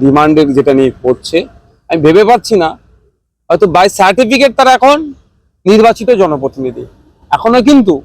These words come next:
পশ্চিমবাংলার আইনসভার সদস্য হতে গেলে যে ক্রাইটেরিয়া আছে সবটা কিন্তু ফুলফিল এখনো করেনি। সুতরাং এখন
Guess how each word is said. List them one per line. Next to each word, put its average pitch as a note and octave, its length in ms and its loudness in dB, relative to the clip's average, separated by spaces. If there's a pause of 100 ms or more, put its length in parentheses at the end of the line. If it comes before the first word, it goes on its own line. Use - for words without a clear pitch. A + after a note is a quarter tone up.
(380)
পশ্চিমবাংলার G#3 500 -2 (380)
আইনসভার G3+ 640 2 (560)
সদস্য G#3 400 -2
হতে B3 180 0
গেলে B3 220 2
যে G3+ 200 -2
ক্রাইটেরিয়া A3 560 2
আছে C4+ 140 -8
সবটা A3 340 -4
কিন্তু A3+ 240 -8
ফুলফিল F3+ 300 -2
এখনো F3+ 240 0
করেনি। D#3+ 520 2 (800)
সুতরাং B3+ 280 -2
এখন A#3 340 2